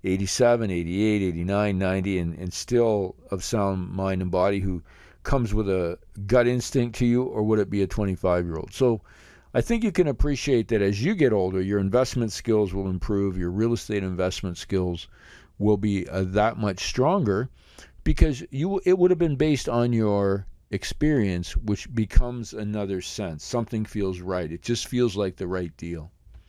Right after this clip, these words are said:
We've all had those kind of experiences as we, as we get more into, uh, real estate investing. And myself, it's often taking the time to go look at a property or walk a piece of land or look at location, look at a number of variables.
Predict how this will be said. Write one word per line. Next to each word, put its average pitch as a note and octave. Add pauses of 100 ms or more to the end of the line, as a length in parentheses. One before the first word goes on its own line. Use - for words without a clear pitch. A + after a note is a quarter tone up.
(760)
We've D3+
all G#3
had D3
those A#2+
kind A#2
of G2+
experiences G#2+
as F#2
we, F#2+
as F#2
we G2
get F2+
more G#2
into, G2
uh, E2+
real G2+
estate F#2+
investing. F2
And E2+
myself, A#2
it's G2+
often G#2 (640)
taking D3+
the C3+
time A2+
to G#2+
go G#2
look G#2
at G2
a F#2
property F2+
or E2
walk F2
a F2+
piece -
of D#2+
land E2+ (100)
or E2+
look G2+
at E2+
location, G2+
look F2+
at E2
a E2
number E2
of D#2
variables. F#2+